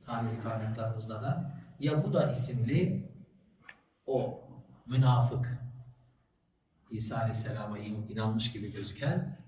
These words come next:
ama aslında inanmayan Yahuda isimli kişi ne yapıyor? İsa Aleyhisselam'ın yerini söylüyor. İspiyonluyor yani.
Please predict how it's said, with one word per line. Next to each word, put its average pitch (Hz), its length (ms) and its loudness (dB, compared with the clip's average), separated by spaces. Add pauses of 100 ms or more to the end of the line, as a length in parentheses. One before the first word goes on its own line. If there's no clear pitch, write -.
ama 110 200 -6
aslında 117 320 -4
inanmayan 104 640 -6
Yahuda 120 300 -6
isimli 101 420 -6
kişi - 640 -2
ne 165 60 -2
yapıyor? 165 600 2 (180)
İsa 120 260 -2
Aleyhisselam'ın 110 600 -2
yerini 123 720 2 (360)
söylüyor. - 560 -14 (1200)
İspiyonluyor 117 680 0
yani. - 280 -6